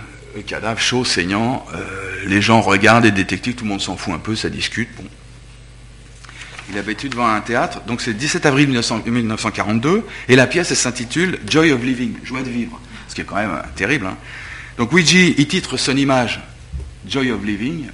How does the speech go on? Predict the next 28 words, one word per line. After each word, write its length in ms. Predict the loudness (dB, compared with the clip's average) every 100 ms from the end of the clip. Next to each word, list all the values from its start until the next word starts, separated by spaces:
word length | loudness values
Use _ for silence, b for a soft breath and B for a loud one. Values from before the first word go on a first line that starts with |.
| -8
et 60 | -6
non 160 | -2
pas 160 | 2 4
Meurtre 400 | 6 4 0 -4
devant 240 | -4 -6
un 20 |
théâtre. 360 | -8 -10 -14 -18 -20 -16
C'est 180 | -12 -4
ça 160 | 0
la 100 | 0
différence, 480 | -2 -8 -10 -10 -14
en 40 | -16
fait. 1500 | -20 -20 -20 -20 -20 -20 -20 -20 -20 -20 -20 -20 -12 -4
Et 40 | 2
là, 340 | 4 4 2
il 60 | 0
va 80 | 0
être 160 | 2
le 80 | -2
seul 320 | 0 0 0 -2
à 60 | -4
utiliser 380 | -4 -6 -4 -4
le 40 |
système 380 | -4 -4 -2 0
et 60 |
à 20 | 0
le 100 | 0
systématiser. 800 | 0 0 -2 -4 -6 -10 -12